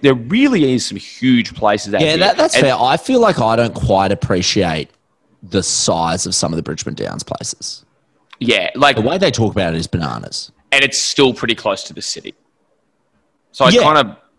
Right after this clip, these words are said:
Speaker 2: It's
Speaker 1: I
Speaker 2: still
Speaker 1: kinda
Speaker 2: like,
Speaker 1: get
Speaker 2: it's still like twenty minutes.
Speaker 1: Um,
Speaker 2: On a
Speaker 1: but the
Speaker 2: good
Speaker 1: last,
Speaker 2: day.
Speaker 1: the rest of this list is just boring. But the last thing they have down there is, um, the gateway to the Sunshine Coast. Now, we've
Speaker 2: Oh.
Speaker 1: spoken about this before.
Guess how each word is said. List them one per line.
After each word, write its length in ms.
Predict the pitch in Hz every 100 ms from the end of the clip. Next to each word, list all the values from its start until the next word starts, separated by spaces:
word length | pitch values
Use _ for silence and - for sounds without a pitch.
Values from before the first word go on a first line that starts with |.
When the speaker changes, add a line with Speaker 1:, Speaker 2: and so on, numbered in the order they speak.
| _
Speaker 2:
It's 140 | 190
Speaker 1:
I 40 | 131
Speaker 2:
still 180 | - 240
Speaker 1:
kinda 140 | 233
Speaker 2:
like, 200 | 202 101
Speaker 1:
get 80 | 131
Speaker 2:
it's 100 | 135
still 200 | - 175
like 220 | 165 143 -
twenty 420 | 135 107 95 87
minutes. 560 | 76 - - - - - _ _ _ _ _ - - -
Speaker 1:
Um, 380 | 120 117 113 - _
Speaker 2:
On 140 | 110 107
a 40 |
Speaker 1:
but 100 | 113
the 60 | 120
Speaker 2:
good 80 | 120
Speaker 1:
last, 300 | 117 131 -
Speaker 2:
day. 40 | - _ _ _ _ -
Speaker 1:
the 140 | 123
rest 240 | 131 139
of 60 | 156
this 180 | 120 -
list 180 | 110 107
is 100 | 101
just 200 | 104 -
boring. 420 | 95 92 90 65 _ -
But 200 | 110 104
the 60 |
last 400 | 107 104 110 117
thing 140 | - 120
they 120 | 110
have 220 | 101 98
down 240 | 101 101 104
there 360 | 92 87 - - -
is, 440 | 107 101 95 - - _ _ _ _ -
um, 300 | 98 92 90 _ -
the 180 | 95 107
gateway 600 | - 135 - 147 147 151
to 100 | 123
the 120 | 101
Sunshine 580 | - 107 107 113 113 107
Coast. 560 | - - - - - -
Now, 100 | 110
we've 160 | 139 -
Speaker 2:
Oh. 40 |
Speaker 1:
spoken 260 | 127 117 101
about 160 | 92
this 160 | 78 -
before. 460 | 90 - 78 53